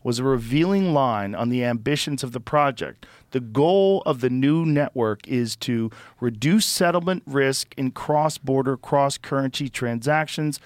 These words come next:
The message, we see what the world is doing with C B D C S, and the United States is not going to be left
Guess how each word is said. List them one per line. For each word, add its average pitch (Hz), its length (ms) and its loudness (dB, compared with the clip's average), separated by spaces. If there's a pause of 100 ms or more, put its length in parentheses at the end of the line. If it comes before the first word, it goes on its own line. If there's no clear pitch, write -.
(180)
The 113 80 -6
message, 156 580 0 (360)
we 139 160 0
see - 180 -6
what 143 140 0
the 135 80 0
world 131 260 2
is 120 100 -4
doing 127 280 0
with 117 180 0
C 151 300 -4
B 131 380 -6 (500)
D 135 320 2
C 131 480 -4
S, 165 500 0
and 127 180 -2
the 120 60 -2
United 120 380 -2
States 131 380 -4
is 110 140 -10
not 120 240 -2
going 120 200 -6
to 110 40 -6
be 110 120 -8
left 107 240 -6